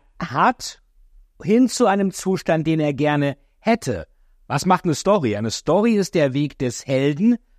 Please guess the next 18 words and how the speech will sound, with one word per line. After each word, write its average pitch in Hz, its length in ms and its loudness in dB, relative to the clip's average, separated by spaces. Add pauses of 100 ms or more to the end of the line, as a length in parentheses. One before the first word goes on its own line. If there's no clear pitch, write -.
(140)
zum 180 240 0
Happy 151 340 0
End 139 380 -2
im 156 200 -2
Widerstreit 139 640 0
mit 143 160 -4
dem 143 140 0
Bösewicht 120 580 0
oder 135 140 -2
mit 135 180 0
Widrigkeiten. 110 720 -2
Deswegen 170 380 -2 (340)
kann 233 300 0
eine 202 260 2
Story 170 400 0
natürlich 143 460 -2
hervorragend 147 640 0
illustrieren, 156 680 -2